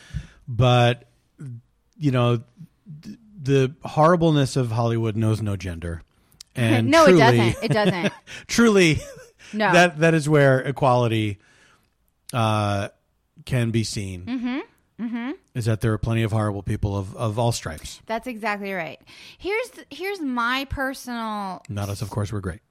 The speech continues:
Speaker 2: <laughs> philosophy about auditions, because I, and I do believe this,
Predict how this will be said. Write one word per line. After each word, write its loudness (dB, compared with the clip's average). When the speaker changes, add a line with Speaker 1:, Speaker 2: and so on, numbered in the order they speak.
Speaker 2:
<laughs> -4
philosophy -8
about -8
auditions, -14
because -10
I, 0
and -2
I 2
do -2
believe -8
this, -20